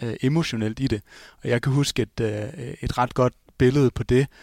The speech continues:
øh, som, som jeg fik beskrevet dengang, øh, faktisk af, af, øh, afdelingslederen på, øh, an-, øh, antropologi, som var, øh, Rane Willerslev dengang.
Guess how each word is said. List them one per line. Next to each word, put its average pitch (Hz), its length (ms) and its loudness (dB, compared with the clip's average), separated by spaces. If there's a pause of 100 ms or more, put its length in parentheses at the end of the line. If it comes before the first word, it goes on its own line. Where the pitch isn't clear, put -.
(280)
øh, 107 420 -2
som, 110 220 -6
som 117 180 -4
jeg 120 140 0
fik - 180 -8
beskrevet 120 420 -4
dengang, 127 480 -4
øh, 110 160 -8
faktisk 120 440 -2
af, 110 260 -4
af, 107 240 -8 (440)
øh, - 120 -14 (720)
afdelingslederen 117 640 2
på, 110 320 -2
øh, 107 280 -4
an-, 117 200 -8
øh, 127 100 -8 (100)
antropologi, 147 640 -8
som 113 220 -6
var, 104 220 -2
øh, 110 760 -10
Rane 113 160 -8
Willerslev 127 440 -4
dengang. 120 400 -6